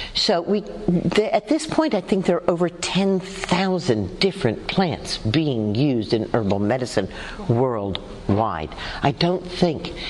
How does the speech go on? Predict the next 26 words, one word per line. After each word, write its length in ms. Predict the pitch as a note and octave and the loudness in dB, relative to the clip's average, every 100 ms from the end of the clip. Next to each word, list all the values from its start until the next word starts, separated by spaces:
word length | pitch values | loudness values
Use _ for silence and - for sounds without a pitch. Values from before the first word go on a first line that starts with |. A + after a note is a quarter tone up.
| - - | -10 -2
that 280 | - B2 - | 0 0 2
we 140 | C#3 D#3+ | 2 2
can 240 | - C#3+ | 2 2
make 320 | E3 F#3 - | 2 0 0
any 200 | D#3 D#3+ | 0 0
blanket 560 | B2 E2+ C#3+ F3 D#3+ - | 0 0 0 0 -4 -4
statements 540 | - F3 E3 C3+ A2 | 0 0 2 -2 0
about 260 | B2+ C3 B2 | 2 2 2
herbs 300 | D#3+ E3 C#3 | 2 2 2
any 140 | D3+ F3 | 2 4
more 180 | D#3 C#3 | 2 0
than 80 | |
we 120 | C#3+ C#3+ | 0 0
can 200 | B2 D3+ | 0 2
about 240 | C#3 B2 - - - - | 0 0 -4 -12 -4 2
witches 280 | E3 F3+ G3+ | 2 4 2
or 40 | |
Christians. 600 | - D#4 - A3+ - - - - - - - - - - - - - - - - - - | 2 -2 0 -2 -2 -10 -10 -12 -14 -12 -12 -12 -10 -10 -10 -12 -14 -12 -12 -12 -10 -4
It's 100 | E3 | 0
just 260 | F#3 F#3+ - | 0 -2 -4
too 500 | - - C#4 C#4+ B3 | -2 0 2 2 2
broad 1300 | E3+ A#2 B2 D3 C#3+ F3+ G3 F3 B2+ F2+ G2 F#2+ D2+ - - - - - | -2 0 2 2 2 0 0 0 -2 -2 -6 -4 -6 -6 -12 -10 -10 -4
a 80 | - | -2
topic. 500 | - D#3+ D#3+ A#2+ - | 0 0 0 -2 -2
It's 240 | A2 - - | -2 -2 -4
too, 720 | - G3 G3 F3 E3 D3+ | 0 2 2 2 2 0